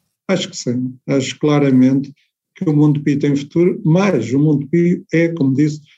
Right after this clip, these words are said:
peça fundamental da economia social em Portugal e a economia social é um setor importante. Mas repare, porquê que o Montepio praticamente não tem intervenção na área de saúde?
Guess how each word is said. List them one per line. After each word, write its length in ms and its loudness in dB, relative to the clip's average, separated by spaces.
peça 320 0
fundamental 800 2
da 120 2
economia 420 2
social 360 -2
em 100 2
Portugal 460 -2
e 60 4
a 40 2
economia 420 0
social 600 -4
é 60 2
um 60 4
setor 320 0
importante. 400 0
Mas 120 2
repare, 280 -2
porquê 280 -6
que 140 -10
o 80 -8
Montepio 460 2
praticamente 540 0
não 120 4
tem 140 0
intervenção 440 0
na 160 2
área 140 0
de 200 -6
saúde? 340 -4